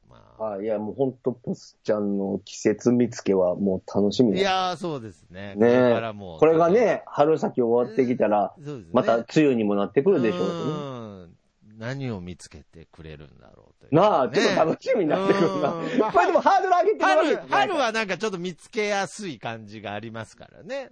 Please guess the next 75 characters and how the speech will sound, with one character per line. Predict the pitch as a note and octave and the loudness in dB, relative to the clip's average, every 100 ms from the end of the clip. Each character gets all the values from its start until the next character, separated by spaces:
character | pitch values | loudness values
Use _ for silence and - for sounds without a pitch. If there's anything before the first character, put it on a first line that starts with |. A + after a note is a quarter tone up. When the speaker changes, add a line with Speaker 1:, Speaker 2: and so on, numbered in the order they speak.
| - | -16
Speaker 1:
夏。 | C#3+ E3 | -14 -4
Speaker 2:
あ、 | A#3+ G#3+ | -2 0
そ | A3 | -2
こ | E4 | 0
あ | F#4 F4+ | 0 0
っ | - | 0
た | G3 | -2
か | D3 | -2
み | B2+ | -4
た | G#2+ | -8
い | A2 | -8
な | - | -4
ね。 | D#3+ C3 - B3 - - E3+ F#3 | -2 0 0 -2 -6 -10 -10 -12
Speaker 1:
<laughs> | - C3+ D#3 - | -14 -20 -20 -4
Speaker 2:
ま | E3+ | 0
あ | F3 | 2
で | E3+ | 2
も | E3 | 2
本 | G#3+ G#3+ | 2 4
当、 | |
Speaker 1:
ま | G#3+ | 2
あ | F3 | 2
ま | |
あ、 | E3+ | 0
Speaker 2:
あ | |
の、 | D#3+ | 2
Speaker 1:
ち | |
ょ | A#3+ | 2
っ | |
と | B3 | 4
プ | D4 | 4
レ | |
ッ | D4 | 4
シ | |
ャ | |
ー | C#4+ | 4
Speaker 2:
ハ | B3+ | 4
ー | D4 | 2
ド | |
ル | |
上 | |
げ | |
て | - A#3+ | 0 2
な | A3 | 2
い | |
で | |
す。 | - | 2
Speaker 1:
ハ | C4+ D4+ | 2 0
ー | |
ド | C#4+ C4 | 0 -2
ル | B3 A#3+ | -2 -2
上 | A3 G3+ | -2 -4
げ | G3 | -6
ち | F3 | -6
ゃ | |
う | A2 | -6
と | E2+ | -8
あ | |
れ | E2 | -10
な | D#2+ | -14
ん | C#2+ - | -14 -14
で | A#2 | -12
ね。 | D3+ | -10
ま | B2+ G#2+ | -6 -4
あ、 | E2+ | -4
と | - | -8
い | F#2 | -12
う | F2 | -10
こ | E2+ | -12
と | D#2+ D2+ | -12 -12
で。 | D#2+ C#2+ _ - - - - | -10 -12 _ -20 -20 -20 -12
Speaker 2:
は | C#3 | -10
い | |
は | A2 | -10
い。 | E2+ | -14